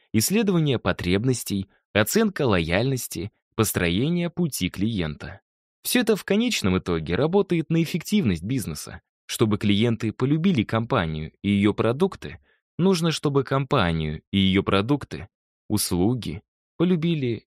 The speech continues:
сотрудники. Тренд второй. Управление на основе сильных сторон. Подходы, основанные на использовании сильных сторон человека, второй тренд в менеджменте.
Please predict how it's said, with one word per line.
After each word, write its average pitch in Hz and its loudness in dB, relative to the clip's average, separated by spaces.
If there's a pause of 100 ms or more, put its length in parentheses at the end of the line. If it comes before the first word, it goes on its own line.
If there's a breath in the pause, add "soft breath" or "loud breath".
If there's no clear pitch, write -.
(140)
сотрудники. 135 -2 (680)
Тренд 196 2
второй. 87 -2 (520)
Управление 104 2
на 82 0
основе 87 -4 (100)
сильных 110 -2
сторон. 78 -8 (800)
Подходы, 135 0
основанные 95 2
на 95 2
использовании 95 0
сильных 165 0
сторон 87 0
человека, 90 -4 (280)
второй 214 2
тренд 82 -2
в 85 -4
менеджменте. 76 -4